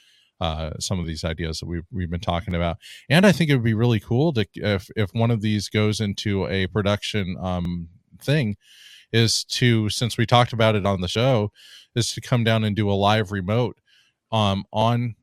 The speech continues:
set, and we can go live on Facebook and YouTube on set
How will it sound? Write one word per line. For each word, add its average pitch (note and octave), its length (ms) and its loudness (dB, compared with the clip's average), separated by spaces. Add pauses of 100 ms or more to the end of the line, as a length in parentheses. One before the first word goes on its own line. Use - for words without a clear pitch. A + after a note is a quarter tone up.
(220)
set, - 420 0 (640)
and G#2+ 220 0
we A#2 100 0
can A#2+ 140 -2
go G#2 120 0
live G#2+ 380 2
on A2 160 -2
Facebook A2 760 -4
and G#2 160 -4
YouTube A2+ 560 -2
on C#3 260 2
set - 560 -2